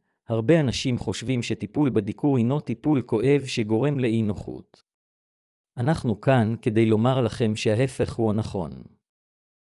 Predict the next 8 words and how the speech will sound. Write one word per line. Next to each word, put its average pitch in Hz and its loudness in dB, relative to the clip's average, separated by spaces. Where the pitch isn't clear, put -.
מדובר 110 2
בטיפול 120 -2
ייחודי 113 -2
שמתבצע 107 0
על 107 0
ידי 110 2
מטפל 123 0
מוסמך. 98 -6